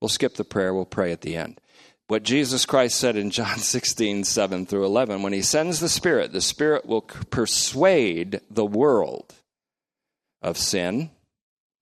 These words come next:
because they don't believe in me, of righteousness, because I go to my Father,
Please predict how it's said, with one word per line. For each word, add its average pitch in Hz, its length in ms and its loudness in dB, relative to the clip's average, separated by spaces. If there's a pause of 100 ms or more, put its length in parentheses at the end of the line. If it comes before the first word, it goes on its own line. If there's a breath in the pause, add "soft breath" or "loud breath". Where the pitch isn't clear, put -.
(140)
because 95 240 -4
they 95 80 2
don't 104 160 0
believe 107 320 2
in 90 160 -2
me, 92 260 -2
of 92 220 -6
righteousness, 104 640 -2
because 98 320 -4
I 101 160 2
go 117 180 2
to 120 80 2
my 123 160 0
Father, 95 580 -2